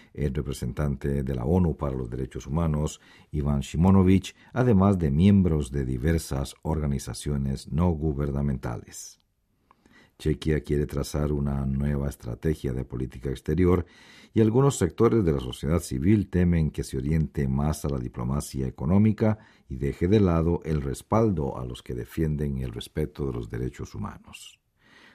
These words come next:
La Cancillería sostiene que desea llevar la política de derechos humanos también a otros campos como el medio ambiente, cultura, empleo y género. Varios comerciantes checos han introducido considerables rebajas de productos alimenticios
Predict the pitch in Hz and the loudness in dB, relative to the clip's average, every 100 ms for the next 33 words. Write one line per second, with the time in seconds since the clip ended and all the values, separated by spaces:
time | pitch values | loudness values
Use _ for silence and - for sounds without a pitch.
0 | _ 65 65 67 65 65 65 67 - 67 | _ -8 -6 -6 -6 -6 -4 -4 -6 -10
1 | - 71 82 - 64 62 73 67 65 73 | -4 0 0 -2 -4 -4 -4 -2 -2 -2
2 | 76 69 - 71 78 80 80 80 76 69 | -2 -4 -4 -4 -2 -4 -2 0 0 -2
3 | 71 - 80 98 98 90 92 - - - | -4 -6 0 2 4 4 0 -4 -20 -20
4 | - 104 110 113 110 101 110 - 95 80 | -2 2 4 4 4 2 -2 0 0 2
5 | 98 - 76 67 64 76 64 64 95 85 | 0 -2 -2 -4 -2 -2 -2 2 4 4
6 | - 87 - 62 - 80 73 69 - 62 | 2 -4 -4 -10 -4 -4 -4 -6 -10 -16
7 | 57 73 76 65 - - 90 87 - - | -12 -8 -6 -6 -10 -8 -8 -8 -12 -12
8 | 113 - - _ _ _ _ _ _ _ | -14 -18 -20 _ _ _ _ _ _ _
9 | _ _ _ _ - - 69 120 - 139 | _ _ _ _ -20 -6 0 0 0 -2
10 | 131 135 127 123 117 135 - 123 110 113 | 0 -2 0 0 0 -4 -2 -2 0 -2
11 | 101 101 73 - 101 104 104 - 80 - | 0 0 -2 -4 -2 0 0 0 -4 -4
12 | 69 67 82 82 78 64 69 73 - 71 | -4 -2 0 0 -2 -2 -4 -4 -6 -6
13 | 64 - 62 67 - 69 62 60 57 - | -8 -8 -8 -8 -10 -12 -10 -8 -8 -6
14 | 82 - 87 80 | -6 -4 -4 -4